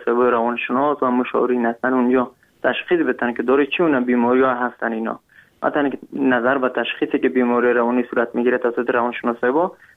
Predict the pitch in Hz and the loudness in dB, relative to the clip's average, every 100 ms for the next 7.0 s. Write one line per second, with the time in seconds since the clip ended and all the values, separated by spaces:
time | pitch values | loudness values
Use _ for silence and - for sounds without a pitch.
0 | _ 160 185 180 175 170 156 - 135 131 | _ 0 2 2 2 0 -4 -2 -2 0
1 | 156 175 196 143 - 120 - 185 151 127 | 0 2 2 2 -2 -4 -2 2 2 2
2 | 123 117 117 - 151 147 135 123 120 120 | 2 2 0 0 0 0 -2 -2 -2 0
3 | 120 120 123 120 120 120 120 143 160 - | 0 0 0 2 2 2 4 2 0 -6
4 | _ _ - 113 - 127 120 - 117 117 | _ _ -2 0 2 2 0 0 -2 0
5 | 113 127 - _ - 196 196 - 170 160 | 0 -2 -8 _ 0 0 -4 -4 -4 -2
6 | 165 170 170 160 151 160 151 139 135 | -2 0 0 0 2 2 2 0 0